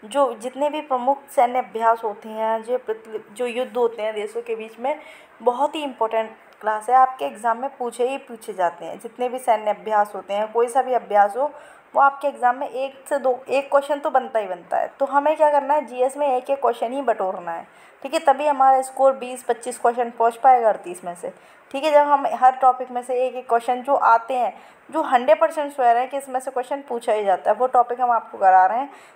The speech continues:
तो बहुत ही important class है आप लोगों के लिए, ठीक है? तो चलिए class को start करते हैं। आज की class का पहला question है संयुक्त सैन्य अभ्यास डस्टलिक दो हज़ार चौबीस, ठीक है? और दो हज़ार चौबीस में जितने भी हुए हैं वो मैं सब कराऊंगी, और जो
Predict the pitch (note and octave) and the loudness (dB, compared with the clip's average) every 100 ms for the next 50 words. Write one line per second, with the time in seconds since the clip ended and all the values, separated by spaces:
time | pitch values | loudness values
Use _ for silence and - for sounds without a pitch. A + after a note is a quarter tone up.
0 | - A#3 B3 C#4+ D4+ D4+ C4 B3 B3 A#3+ | -16 -8 0 0 0 -6 -2 0 -2 2
1 | A3 G#3 A#3 G#3+ G#3+ A3 A3 A#3 B3 B3 | 4 4 4 2 2 -4 -4 -6 -6 -4
2 | C4+ C#4 C#4 A#3+ A#3+ A#3 A3+ A3+ B3 - | -6 -6 -2 -2 0 4 2 2 -6 0
3 | A#3 A#3+ A#3+ A#3 C4 C#4 - - - - | 0 0 -6 -4 -4 -4 -10 -20 -4 0
4 | D#4 D#4+ D#4 C#4 B3+ C#4 C4 A3+ A#3+ B3 | 0 -2 0 2 2 0 -2 -2 0 0
5 | - - - A3 B3 A#3 A3+ A#3+ A#3+ - | -2 -4 -2 -2 -2 -2 2 2 0 -16
6 | - _ _ _ _ _ _ _ _ - | -20 _ _ _ _ _ _ _ _ 0
7 | C#4 C#4+ D#4+ D#4 - E4 - C#4 B3+ A#3+ | 2 2 0 -6 -6 -8 2 4 4 2
8 | G#3 G3+ G3+ F#3+ - B3 B3 C#4+ C#4 A#3+ | -2 -2 -2 -2 0 -2 -2 -6 -6 -2
9 | A#3 A3+ A3+ A3 A3 G3+ F#3+ F#3 - C4 | -2 0 2 2 2 -2 -2 -6 -12 2
10 | D#4+ D#4+ C4+ C#4+ C#4+ D4 A#3+ A#3 C4 D#4 | 2 4 2 4 2 2 0 0 -4 -8
11 | B3+ B3+ C#4 D4 D4 C4 A3 A#3 B3+ C#4 | -8 -6 -2 -2 -2 -4 -2 0 0 0
12 | D4+ C4 C4 B3 A#3 A#3+ C4+ D#4+ - - | 0 -2 0 2 2 2 -6 -14 -16 -20
13 | - - B3+ D#4+ E4 | -4 2 2 2 -4